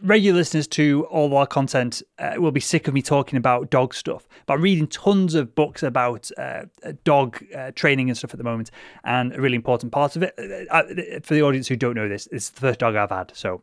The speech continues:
this is why I'm so into all the, the training and, and trying to, uh,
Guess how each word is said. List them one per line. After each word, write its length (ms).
this 160
is 80
why 180
I'm 80
so 300
into 340
all 120
the, 100
the 180
training 400
and, 120
and 160
trying 380
to, 60
uh, 200